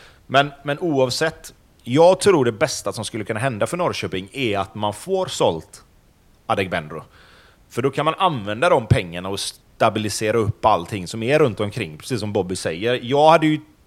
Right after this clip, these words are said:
Norrköping borde ju titta på en sån som, eh, Alamari i, i Halmstad till exempel. En sån spelare som kan komma in och fördela lite och hämta boll, trygg med bollen, passar in i det sättet som Norrköping vill spela på.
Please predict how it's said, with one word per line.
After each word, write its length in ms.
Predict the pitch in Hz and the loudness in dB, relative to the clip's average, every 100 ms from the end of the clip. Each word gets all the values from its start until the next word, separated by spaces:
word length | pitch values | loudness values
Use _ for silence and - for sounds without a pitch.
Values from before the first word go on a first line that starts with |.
| - | -16
Norrköping 680 | 127 143 131 - 139 151 | -6 0 0 0 -2 -2
borde 200 | 147 143 | 0 2
ju 60 | 139 | 2
titta 340 | 139 147 - | 0 -4 -4
på 120 | 95 104 | -2 -2
en 80 | |
sån 200 | 101 95 | -2 -6
som, 340 | 87 92 92 92 | -6 -8 -6 -6
eh, 760 | 90 90 87 90 90 90 - 104 | -4 -4 -4 -2 -2 -4 -6 -4
Alamari 520 | 95 101 87 87 113 | -2 0 0 0 -2
i, 540 | 113 113 110 95 110 | -2 -2 -4 -8 -8
i 20 | |
Halmstad 460 | 107 117 85 - 117 | -4 -4 -4 -6 -4
till 100 | 135 | -4
exempel. 400 | 131 92 - 73 - - - - - _ _ - | -4 -6 -8 -16 -20 -20 -20 -20 -20 _ _ -4
En 120 | 123 | -2
sån 240 | 156 151 | 0 -2
spelare 380 | - 160 123 104 | -2 0 2 2
som 160 | 113 104 | -2 -6
kan 120 | 113 | -4
komma 240 | - 104 | -4 -2
in 180 | 101 90 | -4 -6
och 100 | 95 | -6
fördela 520 | 110 101 110 87 98 | -6 -2 -2 0 0
lite 240 | 120 117 98 | 0 -2 -4
och 60 | |
hämta 340 | 123 107 - 92 | -8 -8 -6 -4
boll, 360 | 104 117 110 | 0 0 0
trygg 400 | 104 113 123 113 | -2 -2 0 -2
med 120 | 113 | -2
bollen, 420 | 110 110 92 101 98 | 0 0 -2 -6 -8
passar 400 | - - 101 107 | -8 -4 -4 -4
in 300 | 127 127 120 | -6 -6 -4
i 160 | 107 | -4
det 200 | 101 98 | -2 -4
sättet 420 | - 95 - 90 | -4 -8 -8 -10
som 160 | - 104 | -6 -4
Norrköping 480 | 107 92 92 87 92 | -2 -2 -6 -6 -6
vill 160 | 95 | -8
spela 380 | 87 107 95 87 | -6 -4 -2 -2
på. 280 | - 123 | -2 -4